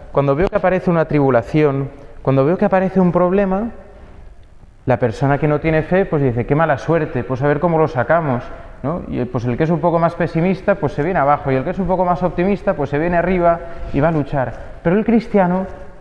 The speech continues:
nosotros siempre tenemos que hacernos una pregunta y es, "Señor,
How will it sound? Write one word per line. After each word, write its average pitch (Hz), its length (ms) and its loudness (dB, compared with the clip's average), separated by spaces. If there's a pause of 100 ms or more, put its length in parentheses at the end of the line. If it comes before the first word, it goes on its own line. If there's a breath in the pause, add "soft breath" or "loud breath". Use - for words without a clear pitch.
(380)
nosotros 190 480 2
siempre 208 340 2
tenemos 180 300 0
que 190 60 0
hacernos 196 340 0
una 180 160 4
pregunta 190 320 4
y 175 60 4
es, 156 80 0
"Señor, 170 360 0